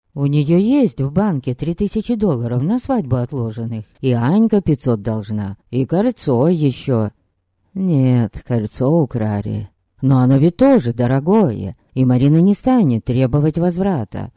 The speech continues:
Значит, кольцо будет авансом, а всё остальное... Он не пришёл. Ни в полночь, когда луна зависла над колодцем, ни на рассвете, когда стало не продохнуть от сырого тумана, ни позже, когда туман расползся,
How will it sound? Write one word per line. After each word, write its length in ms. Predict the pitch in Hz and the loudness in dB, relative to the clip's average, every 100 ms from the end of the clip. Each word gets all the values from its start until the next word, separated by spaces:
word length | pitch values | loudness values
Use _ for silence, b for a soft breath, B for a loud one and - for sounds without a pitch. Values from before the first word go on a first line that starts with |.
| _ | _
Значит, 440 | 131 208 285 294 - | 0 0 2 0 0
кольцо 480 | 131 110 - 143 | -2 -2 0 0
будет 320 | 175 208 226 240 | 2 2 2 2
авансом, 720 | 240 233 120 98 - 95 - _ | 2 2 0 -4 -8 -8 -10 _
а 140 | 170 202 | -6 -6
всё 300 | - 320 285 | -2 2 2
остальное... 1040 | - 110 113 117 147 196 170 147 139 123 - _ _ _ _ _ _ | 0 -4 -2 0 2 2 2 0 -2 -6 -14 _ _ _ _ _ _
Он 180 | 170 196 | 0 2
не 100 | 202 | 4
пришёл. 680 | 214 220 208 - 120 95 113 _ _ _ | 4 2 0 -4 -4 -4 -10 _ _ _
Ни 200 | 139 196 | -2 -2
в 100 | 208 | -2
полночь, 560 | - 123 156 143 135 - | 0 0 2 2 0 0
когда 320 | 123 110 117 | -4 0 0
луна 320 | 113 117 131 | 0 0 0
зависла 460 | 151 139 123 - 110 | 0 0 0 -2 -2
над 260 | 110 110 - | -2 -4 -4
колодцем, 760 | 117 110 107 - - 120 110 - _ - | -2 0 -2 -6 -10 -8 -8 -14 _ -4
ни 160 | 185 233 | 2 4
на 120 | 220 | 4
рассвете, 760 | 175 - - 110 131 160 123 | 2 0 -6 -2 0 -2 -4
когда 280 | 117 120 135 | -4 -2 -2
стало 260 | 143 156 160 | 0 2 4
не 180 | 165 170 | 2 2
продохнуть 600 | 170 160 165 165 180 127 | 0 0 0 0 0 -2
от 120 | 107 | -4
сырого 380 | 113 110 107 110 | -2 -2 0 -2
тумана, 760 | 110 110 110 135 120 107 107 - _ _ | -2 -2 -2 -4 -4 -6 -8 -14 _ _
ни 200 | 147 214 | 0 0
позже, 560 | - 220 202 113 113 107 | 2 4 4 2 -4 -2
когда 340 | 117 113 117 | -4 -2 -2
туман 380 | - 117 120 110 | 0 0 0 0
расползся, 920 | 107 110 - - 180 180 - 156 147 | -2 -6 -6 -2 0 -2 -4 -4 -4